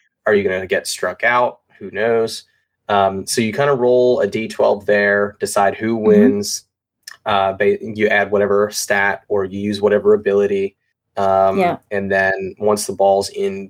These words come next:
Speaker 1: play, or once you, once you get a hit, you determine if it's
Speaker 2: Yeah.
Speaker 1: in play, if it's a foul ball, um, or if, uh, that battle actually just resulted in a walk where you just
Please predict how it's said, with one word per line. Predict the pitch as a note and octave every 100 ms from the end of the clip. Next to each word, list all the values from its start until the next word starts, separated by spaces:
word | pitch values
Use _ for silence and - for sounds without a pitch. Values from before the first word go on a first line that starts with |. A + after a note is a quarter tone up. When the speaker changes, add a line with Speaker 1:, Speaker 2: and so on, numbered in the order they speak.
| _
Speaker 1:
play, | - D3+ D3 C#3+ C#3+ C#3 _ -
or | G#2
once | G2+ A2 G#2+
you, | G2+ F#2+ - _ _ _ G2
once | G#2+ A2+
you |
get | G#2+ G#2
a |
hit, | G#2+ A2 G#2 -
you | G2+ G#2
determine | G2 A2 G#2 G2+
if | G2
it's | A#2 G#3
Speaker 2:
Yeah. | E3+
Speaker 1:
in | C3
play, | B2+ A#2+ A#2+ A#2+ - _ -
if | G2 G2+
it's | F#2+ - -
a | F#2
foul | - A2+ A#2+ B2+
ball, | G#2+ A2 A2 G#2+ A2 _ _ _ _
um, | G2 F#2+ F#2 F#2 F2+
or | G2 F#2+ F#2+
if, | G2+ G2 - _ _ _
uh, | F#2 F#2 F2+ F2+
that | G2 F#2+
battle | G#2 G2+ G2 F#2+
actually | G2 F#2+ G#2
just | F#2+ F#2+ G2
resulted | F#2 F#2+ F#2 G2
in | F#2 F2+ F2+ _ _ _ -
a | F#2+ -
walk | F#2+ E2 - -
where | F#2
you | F#2+ F#2
just | F#2